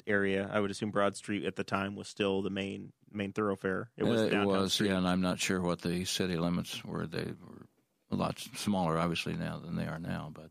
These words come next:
Speaker 2: uh, so I'm not sure how far east the city limits went. Uh, probably not a lot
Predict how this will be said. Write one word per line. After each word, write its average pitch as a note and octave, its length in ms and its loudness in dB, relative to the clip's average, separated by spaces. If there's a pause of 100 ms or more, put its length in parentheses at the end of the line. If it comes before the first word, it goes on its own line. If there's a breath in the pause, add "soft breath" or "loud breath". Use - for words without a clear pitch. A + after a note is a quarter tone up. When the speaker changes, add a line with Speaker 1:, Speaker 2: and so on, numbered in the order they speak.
(120)
Speaker 2:
uh, E2 200 -16 (840)
so G#2+ 120 4
I'm F#2+ 80 2
not F2+ 120 0
sure - 160 0
how E2 140 2
far E2 400 -2 (560 soft breath)
east G2 420 -2 (140)
the G#2+ 60 -14
city F2+ 240 -4
limits E2+ 320 -4
went. E2+ 220 -4 (280)
Uh, - 220 -14
probably F2 220 0
not E2+ 180 -2
a F#2 40 -6
lot E2+ 200 -2